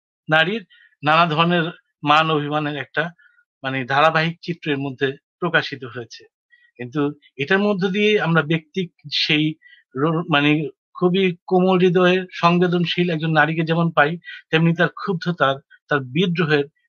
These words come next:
চিত্র আসলে পাই। এর মধ্যে দিয়ে, মানে, কোনো একজন অ্যালোকেসির মধ্য দিয়ে আমাদের নারী সমাজের যে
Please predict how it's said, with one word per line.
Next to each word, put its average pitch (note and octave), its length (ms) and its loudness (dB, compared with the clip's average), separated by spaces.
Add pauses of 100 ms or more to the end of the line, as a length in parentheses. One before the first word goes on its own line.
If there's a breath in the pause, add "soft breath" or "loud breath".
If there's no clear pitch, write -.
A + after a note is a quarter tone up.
(140)
চিত্র E3 300 -2
আসলে B2+ 280 -4
পাই। A2+ 260 -10 (460 loud breath)
এর C#3+ 100 -2
মধ্যে F3 300 4
দিয়ে, G#3 320 0 (260)
মানে, D#3 320 2 (340 soft breath)
কোনো G3+ 180 4
একজন G#3 480 4 (140)
অ্যালোকেসির F3 540 2
মধ্য E3+ 300 2
দিয়ে D3+ 300 0 (360 loud breath)
আমাদের D#3 400 0
নারী D3 320 2
সমাজের F#3 540 0 (420)
যে D3 160 2